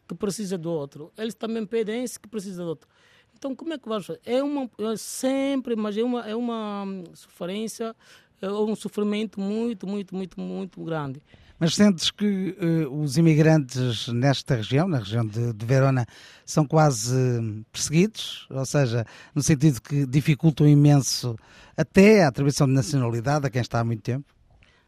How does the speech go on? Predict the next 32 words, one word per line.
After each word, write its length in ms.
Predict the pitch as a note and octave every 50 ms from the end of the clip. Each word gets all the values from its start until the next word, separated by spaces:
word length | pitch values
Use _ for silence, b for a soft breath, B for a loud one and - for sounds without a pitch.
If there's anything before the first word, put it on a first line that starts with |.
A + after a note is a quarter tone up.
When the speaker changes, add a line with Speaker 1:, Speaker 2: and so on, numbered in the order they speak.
| _ _ _
Speaker 1:
Sim, 480 | _ - - - - A3 G3+ E3+ D#3 E3
na, 280 | E3+ E3 D#3+ D#3+ D#3+
neste 380 | E3 E3 F3 F#3 - - _ -
sentido, 840 | - - F3 E3+ D3+ - F#3 F3+ E3 F3 F3 E3+ E3 D#3+ D#3 D#3 D3 D3
muitas 340 | D#3 E3+ E3 - E3 -
coisas, 460 | - - E3+ E3 E3 D#3 E3 E3 D3 D3
eh, 300 | D#3 D3+ D3 C#3 C3+ C#3+ b b b b b b b b b -
e 240 | D3+ D#3+ E3+ F3+
uma 320 | G3 A3 A3+ A3+ A3 G#3 F3+
das 180 | F3 F3 -
coisas, 300 | - - F#3+ F3 D#3 D#3
para 180 | C#3+ - D#3+ D#3+
além, 240 | D#3+ F3+ F#3+ G3 F3+
para 180 | - - D#3
não 180 | D#3+ E3+ F#3+ F#3
chegar 280 | - - D3 D3+ E3 D#3+
ainda 220 | E3 D#3+ D#3 D3
da 120 | C3+ D3
nacionalidade, 640 | D3 D3 C#3 - - D3 D3 C#3+ C#3 D3 C#3 C3 A#2+ -
um 280 | - F3+ F#3+ F3+ E3+ D#3+
dos, 260 | D3 D3+ D3 C#3+ D#3
eh, 180 | D3+ D3 C#3
presidentes 500 | C3 - C#3 C3+ C3+ C#3+ D#3+ F3 E3 D3
de 80 | D3+ C#3+
Câmara 420 | - - E3 D#3 D3 D3 D3 C#3+
que 120 | C3 - A#2+
ganhou, 460 | A#2+ C#3+ C3+ C#3 C3 B2 C3 D#3 - b b b b b b _
por 100 | D3+ D3+
exemplo, 440 | C#3 C3+ D#3 D#3+ D#3+ C#3+ - C3+ C3
atestado 520 | D3+ C#3+ - F3+ - - G3 F#3 F3 D#3+
de 120 | D3+ D3 D#3
residência 600 | D3 C#3+ C3 C#3 C3 C3 B2 A#2+ - - G#2 F#2+